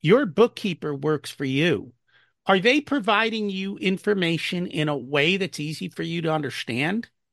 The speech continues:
Are they providing it in a timely way that you want it? Are they speaking your language? Are they helping you to run your business better? 'Cause if they're not, that's your fault. You did not demand what you needed. And,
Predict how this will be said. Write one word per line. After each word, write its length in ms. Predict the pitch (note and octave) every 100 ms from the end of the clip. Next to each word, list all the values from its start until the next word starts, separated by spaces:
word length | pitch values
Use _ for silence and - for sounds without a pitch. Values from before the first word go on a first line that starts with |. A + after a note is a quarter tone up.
| _ _ _ _
Are 100 | -
they 180 | E3+ G#3+
providing 560 | - G#3+ G3 F3+ G3 G3
it 140 | F#3+
in 60 | D#3
a 80 | C3+
timely 520 | - D#3+ F3 F#3+ F3+
way 300 | D3 D#3 F3+
that 140 | D#3
you 200 | C#3 C#3+
want 440 | F#3 C3+ B2+ D3 A3
it? 160 | A#3 -
Are 160 | E3+
they 140 | D#3+ D#3
speaking 640 | - - G3 G#3+ B3 A#3+
your 180 | G#3+ E3
language? 600 | C3+ B2 C#3+ E3+ A#3+ -
Are 40 |
they 160 | C#3+ C#3
helping 680 | C3+ - G3+ A3+ A#3+ G#3+ E3+
you 540 | F#3+ A3+ G3+ B2 A2+ - _ _ _ _ _ -
to 100 | -
run 300 | E3+ E3 D#3+
your 140 | F3+
business 380 | F#3 B3 A3+ G3+
better? 280 | - C3+ A2+
'Cause 200 | D3 E3+
if 120 | G#3
they're 180 | - F#3+
not, 480 | F3 A#3+ C#4+ G#3+ - _ -
that's 200 | A3 -
your 160 | A#3+
fault. 420 | C4+ - C#3+ F#2+ - _ _
You 220 | - F#3 A#3
did 200 | A3 G3
not 360 | F#3+ G3+ G3
demand 440 | G3 E3+ E3 E3+ D#3
what 120 | D3
you 180 | D#3 D#3+
needed. 480 | F#3+ B3 D#3+ - - _ _ _ _ _ _ _ _ _ -
And, 260 | F#3 E3